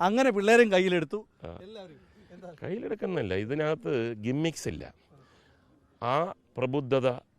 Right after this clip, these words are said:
Speaker 2: കൊല്ലത്തുള്ള ആൾക്കാർ നേടിക്കഴിഞ്ഞു. കൊല്ലം എന്ന് പറഞ്ഞാൽ കലയുടെ ഈറ്റില്ലമാണ്. ഏറ്റവും കൂടുതൽ കല കൊണ്ടും എക്സ്പ്രഷൻ കൊണ്ടും ഏറ്റവും കൂടുതൽ ലോകപ്രശസ്തരായവരുടെ നാടാണ് കൊല്ലം.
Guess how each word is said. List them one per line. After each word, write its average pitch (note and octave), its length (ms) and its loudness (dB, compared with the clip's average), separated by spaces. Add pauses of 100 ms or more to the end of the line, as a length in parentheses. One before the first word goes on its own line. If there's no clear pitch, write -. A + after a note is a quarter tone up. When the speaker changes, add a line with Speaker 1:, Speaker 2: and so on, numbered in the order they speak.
(420)
Speaker 2:
കൊല്ലത്തുള്ള A2+ 500 0
ആൾക്കാർ G2 460 0
നേടിക്കഴിഞ്ഞു. E2 600 -4 (160)
കൊല്ലം G2+ 260 -2
എന്ന് C3 120 -2
പറഞ്ഞാൽ C#3 460 -4 (140)
കലയുടെ B2+ 440 0
ഈറ്റില്ലമാണ്. A#2 760 -2 (500)
ഏറ്റവും D#3 500 4
കൂടുതൽ C#3+ 560 2 (340)
കല A2+ 200 4
കൊണ്ടും C#3+ 400 2
എക്സ്പ്രഷൻ C3+ 540 -2
കൊണ്ടും C3 420 -2 (420)
ഏറ്റവും D#3+ 460 4
കൂടുതൽ C#3 300 0
ലോകപ്രശസ്തരായവരുടെ A#2+ 1300 -2
നാടാണ് G#2+ 420 -2
കൊല്ലം. D#2 420 -8